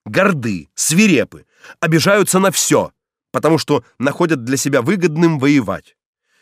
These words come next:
неукротимы вследствие врождённой мстительности и всегда готовы воспользоваться благоприятной минутой, чтобы напасть на соседа, озабоченного другими делами. Швейцарцы для Бургундии такие же беспокойные, вероломные и закоренелые враги,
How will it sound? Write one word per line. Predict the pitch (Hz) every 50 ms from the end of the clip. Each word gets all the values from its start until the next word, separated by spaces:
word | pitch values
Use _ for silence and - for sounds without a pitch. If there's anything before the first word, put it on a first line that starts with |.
| _ -
неукротимы | 107 127 156 170 165 120 - - 147 156 151 - 202 220 202 190 175
вследствие | - - - 107 135 160 - - - - 147 156
врождённой | 135 131 131 127 110 90 98 135 156 165 160 156 156 156 151
мстительности | 151 135 - - - 190 202 160 - - 90 82 78 - - - - - - - _ _ - - - _ -
и | 175
всегда | 127 - - 147 131 110 107 110 127 156
готовы | 160 165 - - 165 165 165
воспользоваться | 151 151 147 - - - 160 165 151 127 147 147 147 - - 139
благоприятной | 127 135 139 123 123 107 - 107 110 117 110 104 - 104 98
минутой, | 98 95 101 135 185 202 190 190 185 175 147 _ _ _ _
чтобы | - - - 160 143 143
напасть | 127 113 - - 147 151 - -
на | 120 127
соседа, | - 147 143 - - 139 101 80 76 - - _ _ _
озабоченного | - 135 110 123 110 107 151 165 - - 151 147 143 135 123 123
другими | 113 113 113 98 104 110 113 107
делами. | 104 123 117 104 90 80 71 71 71 _ _ _ _ _ _ _ _ _ _ _ - - - -
Швейцарцы | - - 143 147 - - 196 202 185 - - 160
для | 139 147 151
Бургундии | 135 143 139 127 139 185 202 185 147 160 156
такие | - 143 135 - - 202 196
же | 143 147
беспокойные, | 143 131 135 - - 139 131 - 196 196 190 175 151 135 127
вероломные | 117 117 120 123 127 139 170 185 170 156 156 151 151
и | - - 143
закоренелые | 127 117 135 117 - 135 135 139 143 151 170 165 143 139 139 123
враги, | 95 107 120 123 123 131 196 226 185 -